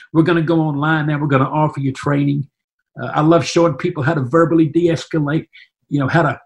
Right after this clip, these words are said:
how to stop killers. You know, the Lord, you know, Pastor, the Bible says in Psalm eleven five, "The Lord hates the man who loves violence." Wow. He hates the man who loves violence.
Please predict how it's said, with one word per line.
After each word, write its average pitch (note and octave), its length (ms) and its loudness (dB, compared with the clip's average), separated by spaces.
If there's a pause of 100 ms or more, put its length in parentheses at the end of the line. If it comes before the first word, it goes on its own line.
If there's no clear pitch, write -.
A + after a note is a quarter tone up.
(320)
how E3 100 -4
to E3 60 0
stop - 400 -2
killers. D#3+ 560 -4 (200)
You D3+ 120 -2
know, D3+ 320 -2 (200)
the D3 80 0
Lord, F#3+ 340 4
you D#3+ 80 -2
know, E3+ 80 -2
Pastor, G3+ 400 -4
the C3 80 0
Bible F3 280 0
says D#3 240 0
in C3 100 -4
Psalm D#3 280 -2
eleven C#3+ 300 -2
five, C#3 320 -2
"The A#2 100 -4
Lord E3+ 420 4 (200)
hates F3+ 320 0
the D3+ 100 -4
man C3+ 440 -4
who C#3 180 4
loves C#3+ 300 -2
violence." A2+ 760 -6 (540)
Wow. F#3 540 0 (1040)
He F3 100 -2
hates - 560 -4 (440)
the D3 60 -2
man D#3 380 -2
who D#3 180 2
loves D3 320 -2
violence. - 720 -10